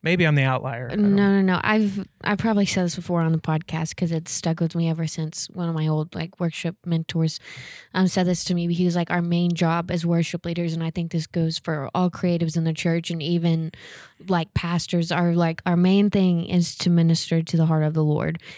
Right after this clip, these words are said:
Speaker 2: and then from there minister to the church, and then lastly minister to the world." And I think as creatives, it's like, we just don't feel significant enough that our,
Speaker 1: Mm-hmm.
Speaker 2: like, graphic is ministering to the Lord.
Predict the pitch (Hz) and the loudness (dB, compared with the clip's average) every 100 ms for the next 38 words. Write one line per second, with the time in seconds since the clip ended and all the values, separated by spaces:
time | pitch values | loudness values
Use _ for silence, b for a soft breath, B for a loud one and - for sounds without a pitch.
0 | B 180 170 165 170 165 160 160 160 160 | B 2 2 4 4 4 4 2 2 0
1 | - 165 - 165 165 - 151 156 - 156 | -2 -4 -2 -2 -2 0 0 -2 0 2
2 | 156 156 156 - 160 160 156 - 165 - | 2 0 -2 0 0 2 0 -2 -6 -4
3 | - 165 151 160 156 160 - 170 165 170 | 0 2 4 2 2 0 -2 0 0 0
4 | 175 165 - - 170 170 170 165 175 - | 0 0 -2 0 2 2 0 -2 -4 -2
5 | 160 156 - B B B B B _ _ | 0 -2 -6 B B B B B _ _
6 | _ _ _ - 196 170 - 165 151 180 | _ _ _ 0 4 4 4 0 0 -2
7 | 170 - 160 165 185 269 226 254 254 240 | -2 0 2 2 2 0 -2 -2 0 0
8 | - 170 151 180 175 165 165 160 156 170 | 0 2 4 4 2 0 0 2 2 0
9 | 196 196 180 170 165 170 180 - 202 196 | -4 0 0 2 2 4 2 0 0 0
10 | 180 190 180 170 170 185 | 0 2 4 4 4 2